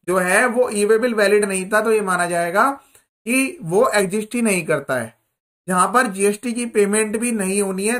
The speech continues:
तब भी आपको ई वे बिल जो है वैलिड प्रोड्यूस करना है। In the same of which imposition of G S T and the attendant penalty justified। तो इसीलिए exempted, जहां पर जीएसटी नहीं लगता है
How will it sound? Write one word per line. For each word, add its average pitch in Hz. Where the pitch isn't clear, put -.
तब 180
भी 214
आपको 185
ई 185
वे 202
बिल 180
जो 170
है 190
वैलिड 233
प्रोड्यूस 202
करना 139
है। 110
In 202
the 262
same 220
of 220
which 247
imposition 240
of 254
G 202
S 220
T 247
and 226
the 226
attendant 202
penalty 190
justified। 151
तो 226
इसीलिए 240
exempted, 214
जहां 175
पर 226
जीएसटी 196
नहीं 180
लगता 208
है 277